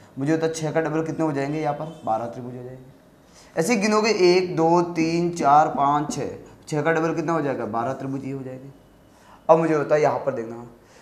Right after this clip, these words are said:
ये तो क्या होगा, इससे बने बारह त्रिभुज और इस box से बने। अब देखो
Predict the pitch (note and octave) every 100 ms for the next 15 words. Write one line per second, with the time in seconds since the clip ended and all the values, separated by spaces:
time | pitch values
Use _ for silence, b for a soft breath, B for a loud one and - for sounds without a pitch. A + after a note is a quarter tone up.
0 | b b G3+ B3 A#3+ A3 G#3 A#3 - E3
1 | - G3+ G3+ G#3 G3+ G3 G#3+ G#3 G#3 F3+
2 | - E3 E3+ F3 E3+ E3+ E3+ F3 E3 F3
3 | F3 - B B B B3 A#3 B3